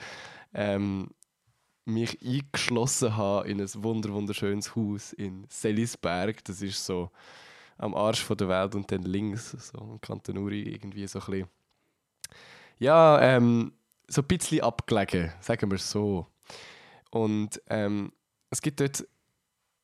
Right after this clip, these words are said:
ein Haus, das nennt sich das Ideenhaus.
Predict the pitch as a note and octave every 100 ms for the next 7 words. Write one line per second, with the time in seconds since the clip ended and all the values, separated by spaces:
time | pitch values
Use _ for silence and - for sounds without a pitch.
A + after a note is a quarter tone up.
0 | - A#2 C3+ C#3 - B2 A2+ A#2+ - A2
1 | A#2 - A2 G#2+ A2+ B2+ G2 E2+ F#2 A2
2 | A#2 - -